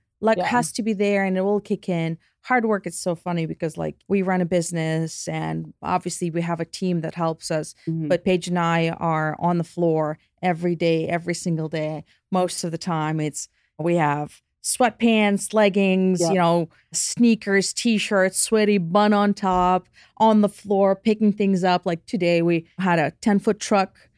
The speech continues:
Speaker 1: U-Haul parked at the warehouse, loading it in for tomorrow's show that is parked in front of my apartment right now
Speaker 2: Yep.
Speaker 1: because tomorrow we'll be up at four A M,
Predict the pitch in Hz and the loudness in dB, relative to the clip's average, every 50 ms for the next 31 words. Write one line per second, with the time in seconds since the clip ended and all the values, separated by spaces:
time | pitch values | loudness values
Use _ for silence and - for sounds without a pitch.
0 | _ _ _ _ _ 208 208 214 208 180 196 196 185 175 170 170 165 165 170 165 | _ _ _ _ _ 2 4 4 4 4 4 4 4 4 4 2 2 0 -2 -6
1 | - - 196 180 180 - - 185 180 175 196 180 180 170 165 170 160 190 175 170 | -6 -4 -2 -2 -2 -4 -4 -6 -6 -4 -4 -4 -4 -4 -4 -6 -6 -4 -4 -2
2 | 170 170 165 - - 190 185 180 185 190 185 185 185 180 175 175 175 170 165 - | -2 -2 -4 -2 0 2 4 4 4 2 0 0 0 0 0 0 0 -2 -2 -4
3 | 185 - - 185 175 170 170 170 165 165 - - 175 165 165 165 170 165 165 _ | -8 -6 -4 -2 -2 0 0 -2 -4 -6 -6 -4 -2 0 0 0 0 -2 -6 _
4 | _ _ _ - 180 175 165 - - - - - _ - 202 180 165 - 190 170 | _ _ _ -2 0 0 0 -2 -4 -8 -10 -14 _ -4 -4 -4 -2 -2 -4 -2
5 | - 190 180 175 165 175 175 180 180 175 - - 170 165 - 185 175 170 160 175 | -2 -2 -2 -2 -2 0 0 0 0 -2 -2 -2 -2 -2 -2 -2 -2 -2 0 -2
6 | 175 170 - 185 170 165 180 185 175 175 - - - - - _ - 180 - - | -2 -2 0 0 2 2 2 2 2 0 -2 -6 -12 -20 -10 _ -6 -6 -4 0
7 | - 214 208 208 214 214 208 214 196 233 - - 226 - - 247 - - - 302 | 2 2 4 4 4 4 2 2 2 2 2 2 2 0 -2 -4 -4 -4 -2 0
8 | 302 330 349 370 330 220 170 160 170 | 0 0 0 0 0 0 0 0 -2